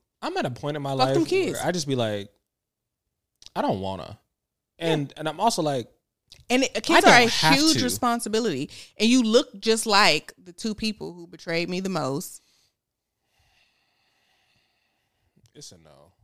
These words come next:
Speaker 2: Yeah, no, I wouldn't. But I do feel like it makes me an asshole. I, I would feel like it makes me an asshole, but I'm okay with, I'm okay with that.
Speaker 1: I don't know if it's an I wouldn't or an I couldn't, but I, I won't.
Speaker 2: I shan't.
Speaker 1: Exactly that.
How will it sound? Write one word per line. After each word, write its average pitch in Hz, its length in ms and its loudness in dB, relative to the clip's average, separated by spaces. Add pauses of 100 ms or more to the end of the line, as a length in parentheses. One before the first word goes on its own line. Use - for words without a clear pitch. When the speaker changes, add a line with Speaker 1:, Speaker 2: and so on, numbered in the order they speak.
Speaker 2:
Yeah, 262 240 0
no, 190 280 -2
I 226 140 6
wouldn't. 240 320 2 (1200)
But 208 120 6
I 226 120 6
do 233 160 -2
feel 233 140 0
like 196 180 2
it 196 60 -4
makes 185 180 -4
me 180 80 -10
an 147 60 -14
asshole. 170 500 -6 (680)
I, 196 120 -2 (120)
I 202 100 8
would 220 100 6
feel 226 100 -2
like 208 120 2
it 196 40 -6
makes 190 180 -6
me 175 60 -10
an 156 60 -8
asshole, 170 280 -4
but 175 100 0
I'm 180 160 0
okay 180 220 -4
with, - 180 -12
I'm 165 160 -4
okay 147 240 -6
with 131 140 -10
that. - 240 -14
Speaker 1:
I 151 40 -20
don't 143 120 -20
know 104 80 -20
if 104 100 -20
it's 107 140 -20
an 92 80 -20
I 90 100 -20
wouldn't 131 420 -20
or 90 240 -20
an 85 180 -20
I 87 100 -20
couldn't, 90 440 -20
but 87 160 -20
I, 113 300 -10 (160)
I 123 240 -8
won't. 110 320 -6 (1120)
Speaker 2:
I 170 60 -20
shan't. 220 340 -6 (2750)
Speaker 1:
Exactly 113 380 -20
that. 110 220 -20